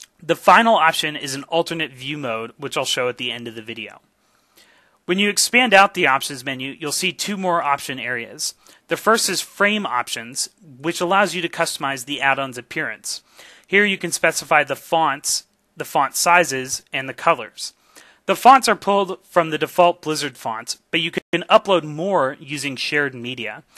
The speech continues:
Before I move on, let me change some of this up. So I'm going to change it to Morpheus and make it really big.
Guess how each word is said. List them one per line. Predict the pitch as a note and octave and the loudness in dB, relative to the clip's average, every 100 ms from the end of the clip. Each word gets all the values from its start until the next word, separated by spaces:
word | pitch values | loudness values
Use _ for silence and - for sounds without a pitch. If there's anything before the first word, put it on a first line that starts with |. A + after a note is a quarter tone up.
| - - _ | -20 -20 _
Before | D#3+ - G#3 | -10 0 4
I | G3+ | 4
move | E3+ F3 | 4 2
on, | D#3+ F#3+ E3 | 4 4 4
let | D#3 D3+ | -2 -8
me | C3+ | -8
change | - D3 C#3 | -6 -6 -6
some | B2 C#3 C3+ | -8 -8 -8
of | B2+ | -8
this | A#2+ B2+ | -6 -4
up. | A2+ - _ | -4 -8 _
So | - | -10
I'm | C#3 | -8
going | C3 B2+ | -8 -10
to | A#2+ C3 | -10 -14
change | A#2+ - B2+ A#2+ | -12 -10 -10 -8
it | B2 A#2 | -10 -10
to | - A#2 A2 | -12 -10 -12
Morpheus | A2+ C#3 F3 - B2+ D#3+ - - - _ _ _ _ _ _ _ _ _ _ _ - | -8 -6 -6 -6 -10 -10 -10 -10 -12 _ _ _ _ _ _ _ _ _ _ _ -10
and | B2+ A#2 A#2 A#2 | -8 -6 -6 -8
make | A#2+ C3 | -10 -10
it | B2 | -12
really | B2 A2+ | -12 -12
big. | A2 C#3+ B2 A#2+ C#3+ | -6 -4 -4 -8 -16